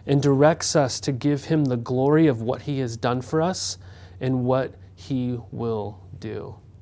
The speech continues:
Guys, our psalm is broken up very clearly into these two different movements by this repeated refrain in verses seven through seven and eleven, which says, "The Lord of hosts is with us, the God of Jacob is our fortress." This is the repeated refrain that breaks up our psalm.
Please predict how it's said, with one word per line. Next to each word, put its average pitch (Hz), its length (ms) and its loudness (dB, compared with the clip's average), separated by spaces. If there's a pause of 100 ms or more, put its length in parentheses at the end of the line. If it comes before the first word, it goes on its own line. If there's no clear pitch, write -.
(640)
Guys, 123 180 -2
our 139 80 2
psalm 139 380 2
is 117 140 -2
broken 131 400 0
up 120 100 -2
very 131 240 -2
clearly 135 440 -2
into 120 120 -4
these 117 260 -6
two 139 200 -6
different 131 420 -4 (400)
movements 127 800 0
by 123 240 2
this 120 240 -4
repeated 139 540 0
refrain 131 640 -2
in 113 140 -2
verses 120 340 -4
seven 127 540 0
through 120 400 -6 (160)
seven 139 300 0
and 123 100 0
eleven, 117 380 0
which 110 160 -8
says, 117 160 -6
"The 123 100 -2
Lord 123 240 0
of 120 120 -6
hosts 120 500 -4 (380)
is 117 160 -2
with 127 220 0
us, 117 140 -4
the 127 80 -4
God 123 200 2
of 113 80 -4
Jacob 113 480 -4 (360)
is 123 120 -2
our 113 120 -2
fortress." 113 720 -8
This - 180 -10
is 123 60 -8
the 120 100 -6
repeated 123 460 -6
refrain 123 460 -4
that 113 120 -8
breaks 123 320 -6
up 123 160 -2
our 120 100 -2
psalm. 120 540 0